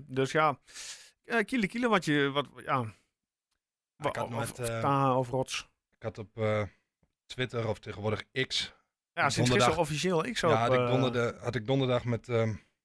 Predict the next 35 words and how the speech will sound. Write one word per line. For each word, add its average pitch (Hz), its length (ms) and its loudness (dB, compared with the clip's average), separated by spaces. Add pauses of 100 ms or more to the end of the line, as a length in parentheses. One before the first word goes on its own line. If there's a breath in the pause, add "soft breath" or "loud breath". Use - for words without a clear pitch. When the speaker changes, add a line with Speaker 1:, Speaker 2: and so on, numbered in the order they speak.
(220)
Speaker 2:
onze 107 180 -12
vriend 120 280 -2
Ron 120 220 2
Heij. 117 300 2 (280)
Speaker 1:
Ja? 165 300 2 (460)
Speaker 2:
Nou 95 140 -6
ja, 101 100 2
het 110 140 -2
ging, 127 220 0
eh, 117 160 -2
ging 139 200 0
erover. 123 260 2
Ik 110 60 0
had 120 140 2
van 123 100 -4
tevoren 120 340 2
een 110 60 0
beetje 113 260 -2
de 104 80 -4
vraag 113 260 0
gesteld 110 300 -10
van, 110 120 -16
nou, 104 180 -8
wat, 95 220 -10
eh, 101 180 0
flap 110 280 -2
op 98 100 -4
links, 104 240 0
wat, 98 220 -4
eh, 95 200 2
wat 95 140 -4
gaat 98 160 -2
het 92 100 -20
brengen? 107 440 -4
Speaker 1:
Mhm. 160 280 -2